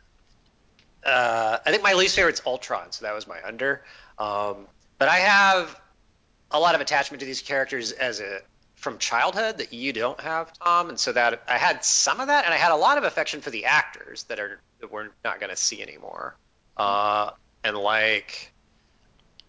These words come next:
these Marvel movies narrowly predate when we started doing the podcast, 'cause Iron Man one was the year before we started doing the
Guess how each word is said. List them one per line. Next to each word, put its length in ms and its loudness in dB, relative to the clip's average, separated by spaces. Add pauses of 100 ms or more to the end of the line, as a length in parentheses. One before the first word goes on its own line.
(580)
these 800 0
Marvel 240 4
movies 340 2
narrowly 720 2
predate 520 -2
when 100 -10
we 80 -10
started 300 -8
doing 240 -6
the 80 -12 (140)
podcast, 440 -6
'cause 120 -8
Iron 200 0
Man 220 -2
one 280 -4
was 120 -8
the 100 -10
year 120 -4
before 340 -6
we 100 -6
started 300 -4
doing 180 -12
the 80 -18